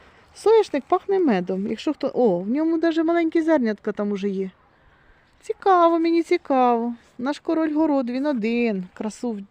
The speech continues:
красунчик. Так, скоро будемо копати картоплю. Уже сьогодні я хотіла даже починати. Але ж, е, картошка вся в бур'ян взявся дуже крепко. Ну, будемо полоти, перш ніж копати. Я сьогодні говорила чоловіку: "Давайте будемо сьогодні починати". Він каже: "Ну куди, мокро ж дуже".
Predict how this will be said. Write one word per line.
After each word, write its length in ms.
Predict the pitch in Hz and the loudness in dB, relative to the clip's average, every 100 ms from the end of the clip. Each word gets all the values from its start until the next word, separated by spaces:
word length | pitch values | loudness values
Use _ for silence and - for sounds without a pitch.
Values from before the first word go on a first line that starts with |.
| _ | _
красунчик. 560 | - 254 - 226 - 175 _ _ - - - - | -6 -6 -6 -8 -8 -16 _ _ -20 -20 -20 -2
Так, 220 | 254 196 - | 2 2 -2
скоро 320 | - 349 320 | -4 0 0
будемо 220 | 294 285 | 0 0
копати 380 | 285 262 254 247 | 0 0 0 2
картоплю. 800 | 240 220 - 196 190 269 339 - | 0 0 0 -2 -2 -2 -2 -4
Уже 380 | - 254 254 302 233 - | -8 -4 2 4 2 -8
сьогодні 540 | - 311 262 247 208 247 | -6 -2 2 2 0 -4
я 80 | |
хотіла 440 | 262 285 - 302 302 | -2 -4 -2 0 2
даже 280 | 311 302 302 | 2 0 -4
починати. 720 | 311 320 311 320 320 349 349 - - - - - - | -4 -4 0 0 0 -4 -8 -14 -20 -20 -20 -20 0
Але 420 | 269 285 277 285 | 2 4 4 4
ж, 240 | - - | 0 0
е, 360 | 269 254 247 240 | 2 4 2 2
картошка 540 | - 285 302 277 - | 0 -2 -2 -2 -2
вся 180 | 240 269 | 0 0
в 40 | 226 | 0
бур'ян 400 | 240 233 240 240 | 0 2 2 2
взявся 440 | 226 262 262 285 | 2 2 0 -4
дуже 320 | 269 294 302 - | -4 -4 -4 -4
крепко. 540 | 311 302 311 - 359 392 _ _ _ _ - _ - | 2 2 2 -2 -4 -4 _ _ _ _ -20 _ -10
Ну, 60 | 339 | -2
будемо 240 | 302 285 | 0 2
полоти, 440 | - 269 302 - | 2 2 2 0
перш 320 | 320 330 - 311 | 2 0 0 -6
ніж 180 | 311 | -10
копати. 560 | - 311 - 320 311 302 | -6 -4 2 2 2 -2
Я 120 | 294 | -2
сьогодні 300 | 269 285 269 | -4 -4 -2
говорила 420 | 254 262 269 254 240 | -2 0 2 0 -2
чоловіку: 380 | 254 254 233 | -6 -8 -8
"Давайте 360 | 214 233 294 262 | -4 0 0 -2
будемо 240 | 247 262 | -4 -4
сьогодні 320 | - 233 202 196 | -4 -6 -6 -8
починати". 500 | 185 - 190 180 226 | -8 -8 -8 -6 -6
Він 120 | 226 | -4
каже: 140 | 247 | -6
"Ну 100 | 277 | -6
куди, 240 | - 226 208 | -6 -4 -2
мокро 360 | 254 262 202 | -2 -4 -8
ж 80 | 175 | -10
дуже". 240 | 185 175 | -12 -14